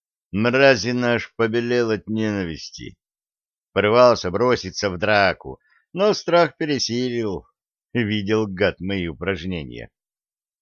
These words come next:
Резко развернулся и ушёл. По-моему, уважаемые шныри, крыс завтрак с нами не разделит. Тех,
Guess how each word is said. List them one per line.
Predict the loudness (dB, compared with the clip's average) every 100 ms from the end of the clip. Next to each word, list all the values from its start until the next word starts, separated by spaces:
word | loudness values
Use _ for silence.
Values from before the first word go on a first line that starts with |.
| _ -2
Резко | 0 2 -2 -4 -2
развернулся | -2 0 -2 -2 -2 -2 -4 -6
и | -6
ушёл. | -6 -4 -4 -4 -6 -14 _ _ _ _ _ _ _ _ _ _ _ _ _ _ _ _ _
По-моему, | 0 2 6 6 4 2 0 -2 -4 -4
уважаемые | -4 -2 0 2 2 2 0 -2
шныри, | -4 -4 -4 -2 -4 -6 -8 _ _ _ _ _
крыс | -2 0 0
завтрак | -2 -2 -2 -2 -4 -6
с | -6
нами | -2 -2 -2
не | -2 -2
разделит. | -2 -4 -10 -10 -8 -10 -14 _ _ _ _ _ _ _ _ _ _ _ _ _ _ _ _ _ -16
Тех, | -6 -4 -4 -6 -14